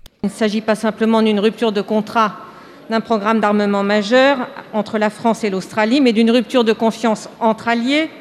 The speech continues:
et d'un trou-, un tournant stratégique. S'agissant de l'Australie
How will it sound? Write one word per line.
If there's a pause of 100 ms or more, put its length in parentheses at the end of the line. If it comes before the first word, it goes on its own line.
(540)
et
d'un (320)
trou-, (400)
un
tournant
stratégique. (1120)
S'agissant (640)
de
l'Australie